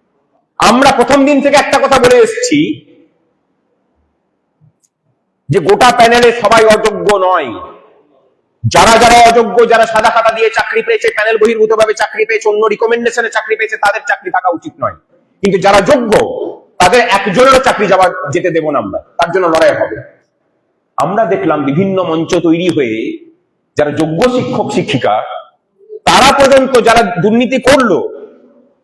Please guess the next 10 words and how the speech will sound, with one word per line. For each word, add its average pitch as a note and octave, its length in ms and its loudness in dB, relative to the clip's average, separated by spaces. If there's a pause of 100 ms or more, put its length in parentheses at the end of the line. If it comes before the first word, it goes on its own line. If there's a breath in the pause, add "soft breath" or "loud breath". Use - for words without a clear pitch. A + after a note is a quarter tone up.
যারা G#3+ 260 4
টাকা B3 440 2
খেয়ে B3+ 240 6
পরে C4 300 4
এই - 20 -4
কাজটা B3+ 380 2
করলো, C4 540 0
তাদেরকে C4+ 560 2
বাদ G#3+ 280 2
দিয়ে G#3 580 0